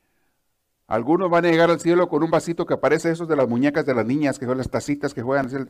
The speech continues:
así van a llegar al cielo con una tacita de, así, van a ser una tacita de esas de plastiquito así chiquitas. ¿Las han visto? Tienen la casita así chiquitita ahí para jugar la casita y,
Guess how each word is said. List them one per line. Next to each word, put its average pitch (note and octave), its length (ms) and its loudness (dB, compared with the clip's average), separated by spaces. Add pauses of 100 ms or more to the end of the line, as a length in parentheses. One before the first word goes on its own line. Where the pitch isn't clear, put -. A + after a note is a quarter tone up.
(180)
así A#2+ 160 -4
van D3 140 0
a C3 40 0
llegar B2 200 2
al A#2 80 -4
cielo A2 240 -4
con G#2+ 100 -6
una A2+ 80 -6
tacita G2+ 340 -6
de, F#2 220 -4
así, A#2 100 -10 (640)
van C#3 140 0
a - 20 2
ser D3+ 100 -6
una D#3 120 0
tacita C3+ 340 -4
de B2 60 0
esas B2 160 -6
de A2 80 -4
plastiquito G#2 480 -8
así A2 100 -8
chiquitas. A2+ 220 -10
¿Las E3+ 100 -4
han A3 60 -2
visto? C4 280 -4 (680)
Tienen E3 200 0
la D3+ 80 2
casita D3 340 -6
así C#3+ 160 -4
chiquitita B2+ 480 -6
ahí A#2 140 0
para A2+ 160 -4
jugar A2+ 160 -2
la A#2+ 80 -2
casita D3 520 -6
y, F#3+ 120 -8